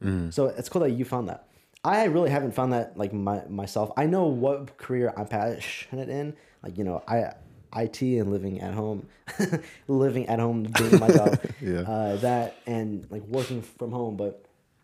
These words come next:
Speaker 2: what I'm talking about, like, specifically is, like, projects, like, like, fun, like, hobby projects
Speaker 1: Mm-hmm.
Speaker 2: that whenever I, <sighs> like, I wanna write, write a song,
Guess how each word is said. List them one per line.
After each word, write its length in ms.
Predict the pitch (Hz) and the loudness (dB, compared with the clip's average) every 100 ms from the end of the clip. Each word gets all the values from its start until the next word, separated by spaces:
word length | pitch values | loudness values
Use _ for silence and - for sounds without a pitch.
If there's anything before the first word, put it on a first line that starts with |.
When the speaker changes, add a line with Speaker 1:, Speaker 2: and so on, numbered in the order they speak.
| _ - - - - - - | _ -20 -18 -20 -20 -20 -4
Speaker 2:
what 140 | 135 | 0
I'm 80 | 170 | 0
talking 320 | 185 160 147 | 0 0 0
about, 360 | 131 127 117 107 | 0 2 2 0
like, 140 | 107 | -2
specifically 680 | - - 147 123 117 117 107 | -6 -4 -2 -2 -4 -2 -2
is, 500 | 87 101 104 95 98 | -2 -2 -2 -4 -8
like, 240 | 98 98 - | -4 -4 -4
projects, 560 | 120 113 107 110 107 | 0 0 2 -2 -2
like, 320 | 123 113 107 - | -2 -2 -2 -6
like, 120 | 113 | -6
fun, 300 | - 143 135 | -2 0 0
like, 180 | 113 92 | 0 -4
hobby 300 | - 110 117 | -4 -2 -2
projects 560 | 113 123 120 123 - - _ _ _ - | -2 -2 -2 -4 -8 -20 _ _ _ -2
Speaker 1:
Mm-hmm. 280 | 95 87 90 | 0 2 2
Speaker 2:
that 360 | 107 104 87 | 0 0 -2
whenever 480 | 104 110 110 104 104 | -4 -2 -2 -2 -2
I, 580 | 92 101 107 107 107 107 - _ _ _ _ - - _ _ _ _ _ _ - | 0 0 2 0 -2 -6 -12 _ _ _ _ -20 -20 _ _ _ _ _ _ -12
<sighs> 40 | - - - - | -10 -10 -12 -4
like, 260 | 127 120 120 | 0 0 0
I 100 | 120 | 0
wanna 160 | 147 156 | 2 4
write, 300 | 127 123 120 | 4 2 2
write 200 | 127 110 | 2 2
a 40 | |
song, 420 | 107 107 107 120 | 0 -2 -4 -6